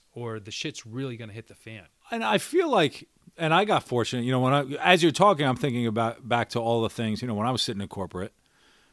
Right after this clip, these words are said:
Speaker 2: miserable, hungover, probably four days out of the week or whatever it was. Um, but I didn't realize how bad I felt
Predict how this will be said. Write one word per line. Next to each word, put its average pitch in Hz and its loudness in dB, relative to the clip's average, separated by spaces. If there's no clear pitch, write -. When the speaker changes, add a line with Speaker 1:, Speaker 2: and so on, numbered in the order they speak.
Speaker 2:
miserable, 98 -4
hungover, 113 0
probably 95 -4
four 107 -6
days 92 -6
out 92 -6
of 87 -8
the 90 -8
week 90 -10
or 95 -8
whatever 92 -6
it 87 -8
was. 87 -8
Um, 117 -2
but 151 2
I 160 10
didn't 180 4
realize 156 8
how 139 -2
bad 123 2
I 113 2
felt 127 0